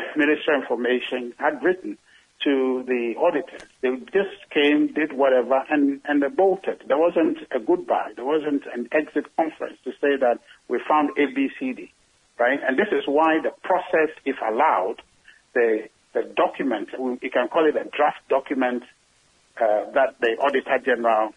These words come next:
uh, de-, you know, develops after auditing this account goes to Parliament. The Parliament vests it,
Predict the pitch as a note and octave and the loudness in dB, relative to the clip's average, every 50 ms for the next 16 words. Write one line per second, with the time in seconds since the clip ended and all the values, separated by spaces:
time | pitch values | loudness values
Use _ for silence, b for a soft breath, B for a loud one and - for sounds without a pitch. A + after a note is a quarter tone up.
0 | _ _ _ _ _ - - G#2+ G#2+ G#2+ G2+ - - - _ _ _ _ _ _ | _ _ _ _ _ -8 -4 -2 -2 -2 -2 -4 -10 -16 _ _ _ _ _ _
1 | A2+ _ - B2+ A#2+ - _ _ - B2 A2 A2+ G#2+ G2+ G2+ - A#2+ A#2 - D#3 | -8 _ -4 -4 -4 -6 _ _ -10 -4 -2 -2 -2 -2 -4 -6 -6 0 2 2
2 | D3 D3 C#3+ C#3+ - - - _ - D3 C#3 - - - D#3 C#3+ B2 A#2+ - - | 4 4 2 0 -2 -8 -8 _ -2 -2 -2 -4 -4 0 2 2 2 2 -2 -6
3 | _ _ _ _ _ _ - D3 C#3+ C#3+ C#3+ - D3 C#3 C3+ B2 A#2+ - G#2 A2 | _ _ _ _ _ _ 0 2 2 2 0 2 0 0 2 0 -2 -4 -8 -10
4 | - - A#2+ A#2 A#2+ A2+ - - - _ D3+ D#3+ F3 E3+ - - B2+ A2+ - - | -6 -4 -2 -2 -2 -4 -6 -12 -6 _ 2 4 4 2 0 -2 -8 -8 -4 -2
5 | - A#2+ A#2 A#2 A2+ A2 A2 A2 G#2+ G#2 - - - D3+ D#3 D#3 D3+ D3+ D3 C#3+ | 0 0 2 0 0 -4 -6 -6 -8 -10 -8 -4 0 2 2 4 4 4 2 2
6 | - - - - E3+ F3 - - - _ - - - | 0 -2 -2 0 0 0 -2 -6 -14 _ -12 -12 -12